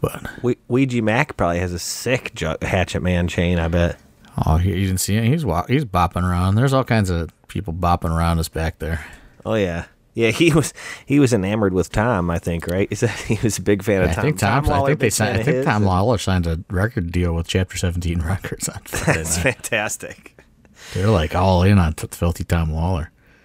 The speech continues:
Speaker 2: Uh, Filthy Tom, dude, he's, he's a jug, dude. He, <laughs> we took a picture together. We always do. I always, whenever I see Tom, we always snap a photo. <laughs> He's,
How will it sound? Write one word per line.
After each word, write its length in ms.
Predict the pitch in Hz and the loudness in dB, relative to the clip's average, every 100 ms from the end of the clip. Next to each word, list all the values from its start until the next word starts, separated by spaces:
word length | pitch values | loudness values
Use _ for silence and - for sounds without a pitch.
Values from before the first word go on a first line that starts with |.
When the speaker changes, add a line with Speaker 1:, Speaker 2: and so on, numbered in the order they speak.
| _ _ - - | _ _ -14 -10
Speaker 2:
Uh, 540 | 90 87 82 76 92 95 | -8 -8 -8 -10 -12 -8
Filthy 340 | - 113 139 | -2 -2 -2
Tom, 340 | 110 120 151 107 | -2 0 2 0
dude, 160 | 104 | -2
he's, 340 | 104 123 107 80 | 0 0 -2 -6
he's 260 | 104 117 113 | -4 -4 -2
a 40 | |
jug, 400 | 95 110 151 104 | 2 2 2 0
dude. 260 | 90 92 92 | -2 -2 -2
He, 440 | 101 110 107 78 - | -2 -2 -2 -2 -2
<laughs> 160 | 143 - | -2 2
we 100 | 151 | 2
took 260 | - 139 120 | 4 0 2
a 40 | |
picture 280 | 143 123 123 | 0 0 0
together. 260 | 113 110 107 | 2 2 4
We 120 | 107 | 4
always 220 | 117 107 | 4 4
do. 180 | 107 101 | 2 4
I 40 | |
always, 200 | 101 104 | 4 4
whenever 280 | - 113 117 | 0 -2 2
I 60 | 107 | 0
see 140 | 117 | 0
Tom, 280 | 101 104 98 | -4 -4 -2
we 60 | 95 | -2
always 180 | 98 95 | -2 -2
snap 300 | 104 98 98 | -2 -2 -4
a 40 | |
photo. 300 | - 101 98 | 0 2 2
<laughs> 80 | - | 4
He's, 280 | 175 - | 2 2